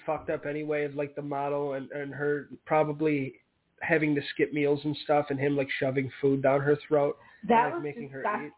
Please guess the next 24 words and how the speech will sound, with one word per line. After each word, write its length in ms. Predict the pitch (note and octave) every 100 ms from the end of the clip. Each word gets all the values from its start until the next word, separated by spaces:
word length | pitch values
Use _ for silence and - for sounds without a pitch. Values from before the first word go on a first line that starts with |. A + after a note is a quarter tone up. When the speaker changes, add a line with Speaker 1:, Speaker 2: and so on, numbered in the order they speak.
| -
Speaker 2:
disgusting. 400 | F#3 F3+ G#3+ G#3+
Speaker 1:
It's 180 | F#3+ F#3+
a 60 |
little 280 | G#3 G#3 F3+ -
fucked 300 | C#3+ B2+ -
up. 220 | - - - _
Speaker 2:
That's 220 | A#3+ B3+ D4
what 100 | B3+
I'm 180 | A#3+ A#3+
saying. 300 | A#3 G3+ G3
This 140 | G#3 A#3 B3+
is 120 | A#3+
the 80 | B3
most 280 | A#3 G#3+ G#3+ _
grotesque 560 | G3+ G3+ - G#3+ F#3 - - -
Speaker 1:
Let 60 | -
me 60 | D3
Speaker 2:
of 60 |
Speaker 1:
grab 200 | D3 C3
a 40 | A3+
Speaker 2:
all 140 | G#3+
Speaker 1:
water. 240 | C3+ A#2 A2+
Speaker 2:
of 220 | E3 -
them. 100 | A3